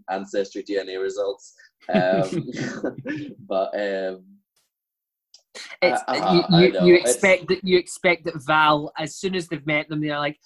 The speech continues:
Speaker 2: "Oh, I've fallen out with my parents, so we never need to see them again."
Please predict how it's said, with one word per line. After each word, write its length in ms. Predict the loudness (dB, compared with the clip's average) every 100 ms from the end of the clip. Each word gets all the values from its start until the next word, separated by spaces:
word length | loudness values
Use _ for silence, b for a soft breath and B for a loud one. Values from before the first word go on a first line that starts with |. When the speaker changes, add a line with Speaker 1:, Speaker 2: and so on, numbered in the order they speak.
| b
Speaker 2:
"Oh, 120 | 2
I've 160 | 2 2
fallen 340 | -4 -4 -4
out 120 | -6 -10
with 80 | -10
my 100 | -10 -6
parents, 320 | -8 -8 -4
so 80 | 0
we 100 | 0
never 220 | 0 -4
need 200 | -4 -6
to 100 | -12
see 160 | -12
them 160 | -8 -8
again." 320 | -6 -4 -6